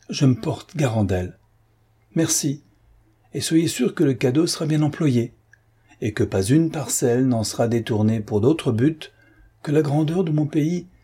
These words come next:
et l'indispensable victoire. Donc, tout est en règle. Maintenant, j'ai encore quelques minutes à vous donner. Profitons-en.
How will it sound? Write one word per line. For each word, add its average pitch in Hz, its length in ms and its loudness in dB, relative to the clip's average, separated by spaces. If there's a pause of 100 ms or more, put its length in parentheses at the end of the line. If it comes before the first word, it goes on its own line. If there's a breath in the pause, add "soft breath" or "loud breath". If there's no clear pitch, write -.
(220 soft breath)
et 135 160 2
l'indispensable 127 1000 0
victoire. 95 640 -4 (360)
Donc, 113 500 0 (240)
tout 117 220 -4
est 110 120 -4
en 120 120 0
règle. 110 460 2 (720)
Maintenant, 165 520 -2 (600)
j'ai 135 160 -2
encore 156 320 -2
quelques 127 240 -4
minutes 107 440 4
à 92 60 -2
vous 95 140 -2
donner. 95 360 -2 (400)
Profitons-en. 110 800 -2